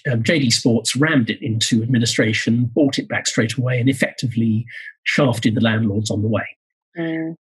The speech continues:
Speaker 1: Okay, so there's been an awful lot of this sort of stuff going on, not involving such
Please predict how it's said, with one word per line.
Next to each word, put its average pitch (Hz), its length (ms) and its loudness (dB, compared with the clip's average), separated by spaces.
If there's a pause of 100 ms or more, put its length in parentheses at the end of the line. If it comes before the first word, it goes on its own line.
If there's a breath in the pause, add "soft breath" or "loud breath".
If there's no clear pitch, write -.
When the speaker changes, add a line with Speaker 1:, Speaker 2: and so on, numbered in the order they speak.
(140)
Speaker 1:
Okay, - 420 -2
so 135 320 2
there's 139 220 2
been 147 180 6
an 147 180 4
awful 143 480 4
lot 120 300 0
of 107 120 -2
this - 220 0
sort 113 160 -4
of 117 60 -8
stuff - 400 -4 (600 soft breath)
going 123 300 4
on, 113 540 4 (240)
not 139 320 4
involving 120 480 4
such - 480 0